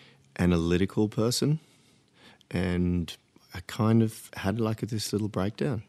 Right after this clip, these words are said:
and then, and went home, ended up going home, um,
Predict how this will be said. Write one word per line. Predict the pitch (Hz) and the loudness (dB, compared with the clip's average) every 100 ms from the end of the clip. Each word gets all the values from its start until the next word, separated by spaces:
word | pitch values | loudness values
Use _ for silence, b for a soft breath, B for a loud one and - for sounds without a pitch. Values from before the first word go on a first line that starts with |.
| _ _ _ _ _ | _ _ _ _ _
and | 90 90 | -2 0
then, | 92 92 | 0 -2
and | - 90 | -2 -2
went | 90 90 | 0 0
home, | 92 110 92 - _ - | 0 0 -4 -12 _ -6
ended | 87 87 | -2 -2
up | 82 | -4
going | 92 87 | -4 -4
home, | 90 104 95 _ b b b b b b b _ | -4 -4 -6 _ b b b b b b b _
um, | 90 87 85 | -6 -4 -4